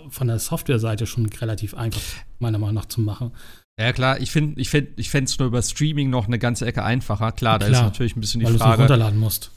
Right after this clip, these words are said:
Speaker 2: ge-, einmal das und auch vielleicht von der, äh, au-, vom Aufwand her, dass du das zeitlich begrenzt oder so.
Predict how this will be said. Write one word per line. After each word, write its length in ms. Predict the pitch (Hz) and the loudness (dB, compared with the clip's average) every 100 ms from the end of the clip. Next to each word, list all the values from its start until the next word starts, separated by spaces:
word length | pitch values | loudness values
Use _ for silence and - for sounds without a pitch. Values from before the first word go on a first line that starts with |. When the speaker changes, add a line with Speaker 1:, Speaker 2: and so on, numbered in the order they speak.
| - | -10
Speaker 2:
ge-, 200 | 117 117 | -6 -4
einmal 320 | - 120 120 | 0 2 2
das 320 | 117 117 - - | 2 2 0 -4
und 240 | 107 104 | -2 -2
auch 180 | 107 110 | -2 -2
vielleicht 360 | - 110 104 | 0 0 -2
von 160 | - 110 | -4 -2
der, 400 | 104 101 101 101 | 0 0 -2 -4
äh, 220 | 95 98 | -4 -6
au-, 160 | 92 101 | -6 -8
vom 240 | - 104 | -8 -6
Aufwand 340 | 101 107 113 101 | -4 -4 -2 -2
her, 100 | 104 | 0
dass 140 | 104 | 0
du 60 | 101 | 0
das 180 | 101 - | -4 -2
zeitlich 320 | 107 - - | -2 -2 -4
begrenzt 420 | - - 98 104 | -4 -2 -2 -2
oder 140 | 104 101 | -4 -2
so. 200 | 101 | -2